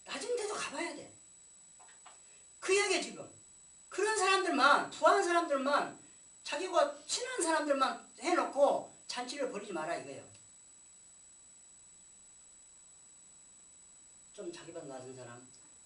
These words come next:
가난한 사람, 좀 못난 사람들도 사-, 사귀면서 밥도 같이 먹고 해라 이거예요.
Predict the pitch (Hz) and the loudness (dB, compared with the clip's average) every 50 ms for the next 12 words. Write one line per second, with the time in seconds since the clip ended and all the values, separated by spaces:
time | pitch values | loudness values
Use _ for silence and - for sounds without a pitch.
0 | - - - - - 131 131 131 135 135 127 120 120 120 120 120 117 127 127 - | -20 -20 -20 -20 -18 -16 -16 -14 -14 -14 -14 -14 -16 -18 -20 -20 -20 -20 -20 -20
1 | - - - - - - - - - 131 117 127 143 143 143 143 143 131 123 123 | -20 -20 -20 -20 -20 -20 -20 -20 -20 -18 -14 -14 -12 -12 -10 -10 -10 -10 -12 -14
2 | 127 127 131 143 - - - - 262 285 320 330 - 349 349 349 370 370 - - | -16 -16 -16 -18 -20 -20 -16 -12 -10 -8 -8 -8 -6 -2 0 0 0 0 -2 -12
3 | - _ - _ _ _ - - - _ - _ _ - - - - - - - | -20 _ -20 _ _ _ -20 -20 -20 _ -20 _ _ -20 -18 -18 -18 -18 -20 -20
4 | - - - - - 247 247 233 202 196 196 190 170 165 160 165 175 165 165 170 | -20 -18 -18 -16 -16 -16 -16 -16 -16 -12 -12 -12 -10 -12 -12 -14 -14 -14 -14 -16
5 | - - - - - - - 170 - - - - - 262 - - 165 - 233 226 | -18 -20 -20 -20 -20 -20 -18 -18 -18 -18 -20 -20 -20 -20 -20 -18 -16 -14 -12 -14
6 | - - - - - - | -14 -16 -20 -20 -20 -20